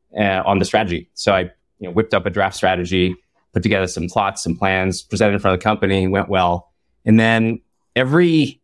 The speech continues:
six months, there's something called the M Team Review at Facebook. And you basically, you know, product area leads will go in and present their strategy, how it's going. Again, I just joined three months before, so I walk in, no idea what to expect.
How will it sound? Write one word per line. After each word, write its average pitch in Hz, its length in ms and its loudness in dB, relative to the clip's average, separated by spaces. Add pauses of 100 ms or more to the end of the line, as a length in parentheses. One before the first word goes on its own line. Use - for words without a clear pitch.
(140)
six - 320 -2
months, 98 280 -2
there's 98 300 0
something 104 200 0
called 98 180 -2
the 95 120 0
M 95 120 0
Team 98 180 -2
Review 90 280 0
at 85 120 -6
Facebook. 90 480 -4 (200)
And 90 400 0
you 87 60 0
basically, 90 720 -2 (420)
you 101 100 -4
know, 87 140 -4 (160)
product 90 360 -2
area 90 220 2
leads 90 340 0
will 95 80 -2
go 90 160 0
in 90 60 0
and 87 120 -2
present 87 280 -4
their 82 140 -2
strategy, 104 500 2
how 98 160 0
it's 95 100 -6
going. 92 480 -2 (500)
Again, 107 180 2
I 110 100 0
just 107 220 -6
joined 104 260 0
three 107 140 2
months 98 200 0
before, 95 400 0
so 98 140 0
I 95 260 -2
walk 110 240 2
in, 104 180 2
no 110 120 4
idea 101 220 0
what 95 120 -6
to 95 60 0
expect. 87 500 -4